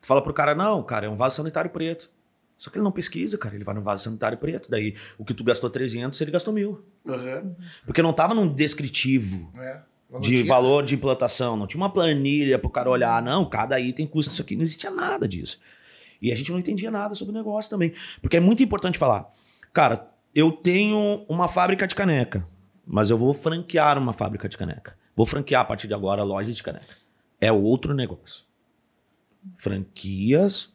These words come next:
Speaker 1: fran-, uma franqueadora, ela é outro negócio daquilo que tu tem. Então, nós não éramos mais donos de barbearia, nós criamos uma empresa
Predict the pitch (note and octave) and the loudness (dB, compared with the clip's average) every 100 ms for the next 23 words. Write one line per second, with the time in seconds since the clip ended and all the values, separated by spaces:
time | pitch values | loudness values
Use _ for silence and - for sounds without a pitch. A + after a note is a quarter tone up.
0 | _ - A#2 B2 A#2+ A2+ A#2 C3 D3 A2+ | _ -2 0 0 0 0 0 -2 0 0
1 | F#2+ G2 B2 D#3 - _ _ G#2+ G#2+ G#2 | 0 0 0 0 -8 _ _ -2 0 0
2 | G2 G2+ C#3 E3 F#3+ G3 F3+ A#2 B2 C3 | 2 4 4 4 2 2 4 4 4 2
3 | - F#3 - _ A2+ A#2+ C3+ C3+ - D#3+ | 0 -2 -4 _ -4 -2 -2 -4 -4 -2
4 | C3 - - - _ A#2+ B2 A#2 A#2+ A2+ | -2 -4 -10 -20 _ 0 2 0 -2 0
5 | G#2 A2+ B2+ B2 A#2 B2 A2+ G#2+ F#2 G2+ | 0 0 -2 -4 -2 -2 -2 -2 0 2
6 | G#2 A#2+ A#2+ A2 A2 G2 F#2 F#2+ C3+ D#3 | 4 2 2 2 2 2 2 2 2 0
7 | - - _ G#2 G2+ - A2+ A2 A2 A#2 | -8 -20 _ 0 0 0 0 0 -2 -2
8 | A#2 - A#2 A#2+ B2+ D3+ G3 | -4 2 2 4 2 2 0